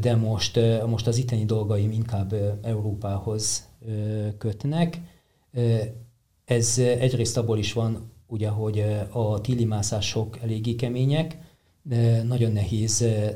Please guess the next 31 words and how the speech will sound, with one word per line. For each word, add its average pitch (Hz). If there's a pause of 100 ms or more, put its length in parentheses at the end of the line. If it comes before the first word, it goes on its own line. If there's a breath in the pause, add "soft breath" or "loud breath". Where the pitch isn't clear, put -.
társakat 107
találni, 107
akik 110
engem 117
is 107
elfogadnak, 107
és 98
akiket 107
én 107
is 110
elfogadok, 131 (360 loud breath)
és 117
most, 110
ö, 123
úgy 127
tűnik, 110
hogy 104
ezt 101
újra 120
föl 101
kell 104
építeni, 101 (380 loud breath)
hogy, 107
ö, 107 (380)
legyen, 120
akivel 107
elmegyek, 117
illetve 113
legyenek, 113
akikkel 101
elmegyek. 104